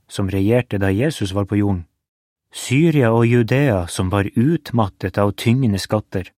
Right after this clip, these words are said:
ba innstendig om at disse skattene måtte settes ned. Det ble lagt en enda større byrde på folk på grunn av den måten skattene ble innkrevd på.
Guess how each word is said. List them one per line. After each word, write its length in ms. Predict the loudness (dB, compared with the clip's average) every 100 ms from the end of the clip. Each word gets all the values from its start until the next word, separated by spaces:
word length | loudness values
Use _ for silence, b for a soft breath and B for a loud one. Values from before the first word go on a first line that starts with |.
| _ _ -10
ba 340 | 0 0 2
innstendig 800 | 2 0 -2 -6 -4 -2 -2 -4 -4
om 120 | -4
at 160 | -2
disse 200 | -2 -2
skattene 460 | -4 -2 -2 -2 -2
måtte 260 | -2 -4 -4
settes 360 | -4 -4 -2 -2
ned. 280 | -2 -4 _ _ _ _ _ _ _ _ _ _ _ _ _ _ _
Det 160 | 0
ble 160 | 2 4
lagt 240 | 4 2
en 120 | 2 4
enda 340 | 4 4 2
større 380 | 2 2 2 2
byrde 300 | 2 2 0
på 120 | -2
folk 300 | 0 0 -2 -4
på 100 | 0
grunn 140 | 2
av 120 | 2 2
den 180 | 2 2
måten 460 | 0 -2 -2 -2
skattene 520 | 0 -2 -2 0 0 0
ble 140 | 0 0
innkrevd 400 | -2 -6 -8 -10
på. 140 | -12